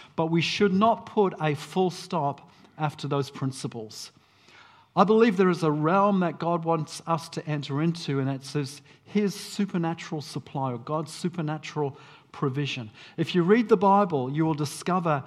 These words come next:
that God turns, or Jesus turned the water into wine. Elijah, um, and the widow's oil. Uh, oil was a, was a form of currency back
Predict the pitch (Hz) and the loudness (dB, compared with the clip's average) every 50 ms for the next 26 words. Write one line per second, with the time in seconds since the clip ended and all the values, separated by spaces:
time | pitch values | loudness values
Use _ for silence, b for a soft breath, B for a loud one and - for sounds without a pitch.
0 | B B B B B - 160 170 170 170 170 165 - - - - b b b b | B B B B B -2 4 4 4 4 4 0 -8 -18 -20 -20 b b b b
1 | b b - 123 127 170 185 202 196 - - 196 190 190 185 175 156 147 135 127 | b b -18 -2 2 4 6 6 4 2 0 0 2 2 2 2 2 0 0 0
2 | - 180 196 180 180 170 - - - 185 175 156 151 147 143 151 160 170 170 170 | 0 0 0 0 -2 -6 -6 -2 -2 -2 0 0 -2 -2 -2 0 0 2 2 2
3 | 170 156 - 156 139 139 151 151 156 151 135 120 104 B B B B B B - | 0 -2 -2 -4 -4 -4 -2 -2 0 0 0 -2 -4 B B B B B B 0
4 | 135 143 151 165 180 196 202 208 180 165 190 185 180 185 180 170 - 156 151 151 | 2 4 6 6 6 8 6 4 2 2 2 4 4 4 2 0 0 2 2 4
5 | 151 151 147 147 143 143 143 147 147 143 139 143 139 151 170 170 170 165 165 165 | 4 4 2 2 0 -2 -4 -2 -2 0 0 0 2 2 2 4 4 2 2 2
6 | 147 - - - 147 151 151 151 143 117 95 90 76 - - B B B B B | 0 -2 -8 -4 -2 0 0 0 0 -2 -6 -8 -14 -20 -20 B B B B B
7 | _ 160 135 131 131 135 - 180 165 170 175 185 180 165 156 139 - 147 135 127 | _ -4 -4 -2 -2 -2 0 2 2 4 4 4 2 2 0 0 0 -2 -2 0
8 | 143 143 127 147 139 - - 180 170 165 156 143 - - - - - 175 180 185 | -2 -2 -2 -4 -6 -2 0 2 2 2 2 -2 -4 -10 -10 -2 0 2 2 2
9 | 180 - - - 190 185 175 180 B B B B B 127 135 160 160 170 165 | 0 -2 -2 -2 -2 -2 -2 -6 B B B B B -2 0 2 2 2 -2